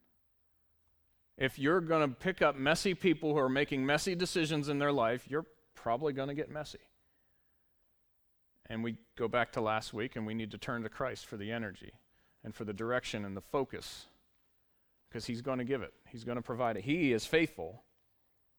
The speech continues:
by whom you were called, right? He called us to this thing. He didn't call it, call us to it because he knew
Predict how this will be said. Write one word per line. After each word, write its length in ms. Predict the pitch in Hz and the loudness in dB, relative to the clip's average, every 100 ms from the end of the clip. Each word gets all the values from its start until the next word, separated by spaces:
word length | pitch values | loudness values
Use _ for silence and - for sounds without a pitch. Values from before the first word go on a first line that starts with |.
| _ - | _ 0
by 260 | 120 123 | 4 4
whom 320 | 127 165 110 107 | 4 0 -2 -4
you 80 | |
were 120 | 110 104 | -6 -4
called, 300 | 117 87 - | -6 -6 -10
right? 220 | 101 113 - _ _ _ | -14 -14 -18 _ _ _
He 140 | 131 | -8
called 320 | - 165 190 | 2 6 8
us 140 | 170 - | 6 4
to 180 | 208 | 0
this 240 | 165 139 - | 6 4 4
thing. 400 | - 117 151 170 - _ _ | -2 0 0 -4 -12 _ _
He 100 | - | -4
didn't 200 | 147 156 | -2 0
call 220 | 170 175 | 6 6
it, 120 | 135 - _ _ _ _ _ _ _ _ _ | 6 -2 _ _ _ _ _ _ _ _ _
call 220 | - 156 | 0 2
us 100 | 151 | 2
to 180 | - 160 | 2 2
it 60 | 135 | 2
because 240 | 139 147 | 2 2
he 80 | 135 | 2
knew 320 | 131 151 143 | 2 4 4